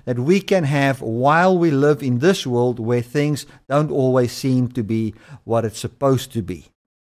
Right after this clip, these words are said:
But it is what it is. Okay, so, uh, Second Corinthians chapter three here talks about Paul saying, and he's, he's basically saying that we are preaching a gospel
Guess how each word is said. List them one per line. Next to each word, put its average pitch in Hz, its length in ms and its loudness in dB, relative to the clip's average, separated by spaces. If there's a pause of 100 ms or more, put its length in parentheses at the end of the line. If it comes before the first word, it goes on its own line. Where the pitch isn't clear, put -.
(600)
But 123 200 -2
it 120 120 0
is 135 320 0
what 123 160 0
it 127 80 0
is. - 420 -4 (1400)
Okay, 190 400 2
so, 180 480 4 (300)
uh, 151 260 6
Second 226 500 4
Corinthians 170 880 2 (260)
chapter 180 560 2
three 180 680 0
here 113 300 -2
talks 196 380 2
about 127 680 -2 (600)
Paul 143 540 8 (320)
saying, 156 720 2
and 131 180 2
he's, 135 200 0
he's 123 160 -4
basically 151 540 2
saying 127 440 0
that 127 160 0
we 180 180 0
are 160 140 4
preaching 175 600 -2
a 143 140 0
gospel 147 720 2